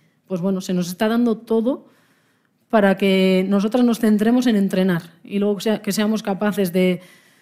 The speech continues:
de alimentarnos bien, de descansar bien, de recuperarnos bien, de, pues bueno, ahora con las cámaras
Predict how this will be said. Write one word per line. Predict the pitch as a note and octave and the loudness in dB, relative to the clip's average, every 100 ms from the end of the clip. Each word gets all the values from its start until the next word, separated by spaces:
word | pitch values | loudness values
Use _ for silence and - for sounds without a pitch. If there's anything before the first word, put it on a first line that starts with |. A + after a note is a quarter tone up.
| _ _ _ | _ _ _
de | F#3 F#3 | -4 0
alimentarnos | F3+ F#3+ F#3+ A3+ A#3+ G3+ | 2 2 4 4 4 2
bien, | A3 A3 G#3+ | 2 2 0
de | |
descansar | F#3+ - F#3+ G3 G3 | -2 0 -2 0 -2
bien, | F#3 G3+ G3+ G3 | 0 0 2 0
de | |
recuperarnos | F3+ F3+ F#3 F#3 F#3+ G3 F#3+ - | -2 -4 -2 0 0 -2 -4 -8
bien, | F#3+ G3+ G3 G3 G3 - _ _ _ | -2 0 2 0 -4 -18 _ _ _
de, | F#3 G3 F#3 F#3 F#3 F#3 F#3 F#3 F#3 F#3 | 0 2 4 4 4 4 4 4 2 0
pues | E3+ F3 | -2 -2
bueno, | G3+ G3 | 0 0
ahora | F#3+ F#3+ | 0 -2
con | G3+ | 0
las | F#3+ F#3+ | -2 -2
cámaras | - G3+ F#3+ F#3 F#3 F#3 - | -2 -2 0 0 0 -4 -8